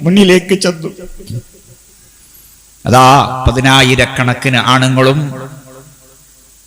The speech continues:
കുട്ടികളും സ്ത്രീകളും നിസ്കരിക്കുകയാണ്. റസൂലുള്ള ആ സന്തോഷകരമായ പുണ്യകരമായ കാഴ്ച കണ്ട് ഒന്ന് വെളുക്ക ചിരിച്ചു.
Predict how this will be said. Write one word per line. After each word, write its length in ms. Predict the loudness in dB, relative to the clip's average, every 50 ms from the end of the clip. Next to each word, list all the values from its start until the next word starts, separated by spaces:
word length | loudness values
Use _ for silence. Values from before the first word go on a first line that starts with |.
| _ _ -4
കുട്ടികളും 840 | -4 -2 0 0 2 2 4 2 2 2 -2 -6 -10 -12 -14 -14 -16 -18 -20 -20 -20 -18 -6
സ്ത്രീകളും 880 | -4 -4 -2 0 0 2 4 4 4 4 4 4 4 4 4 2 0 -2
നിസ്കരിക്കുകയാണ്. 800 | -2 -2 -2 -2 -2 -2 -4 -4 -4 -4 -6 -6 -6 -8 -12 -14 -18 -20 -20 -20 -20 -20 _ _ -20 -20 _ _ _ _ _ -4
റസൂലുള്ള 400 | 0 2 2 2 2 2 2 2
ആ 80 | 2 2
സന്തോഷകരമായ 1400 | 2 2 0 0 0 2 2 4 4 4 4 4 4 2 2 2 2 0 2 0 2 2 2 2 2 2 0 -2 -4 -8 -12 -14 -14 -16 -18 -20 -20 -20 -20 -20 -20 -20 -20 -4 -4
പുണ്യകരമായ 840 | -2 0 2 2 4 4 4 4 4 4 4 4 4 4 4 4 2 0 0 0
കാഴ്ച 340 | 0 0 0 0 0 -2 -2
കണ്ട് 280 | -2 -2 -2 -2 -4 -4 -6 -10 -18 -20 -16 -16 -16 -16 -16 -18 -20 _ -20 -20 -20 _ _ _ _ _ _ _ _ _ _ _ 0
ഒന്ന് 260 | 2 2 4 4 4
വെളുക്ക 500 | 4 6 6 6 4 2 0 0 0 0
ചിരിച്ചു. 640 | 0 0 -2 0 2 2 2 0 0 -2 -4 -4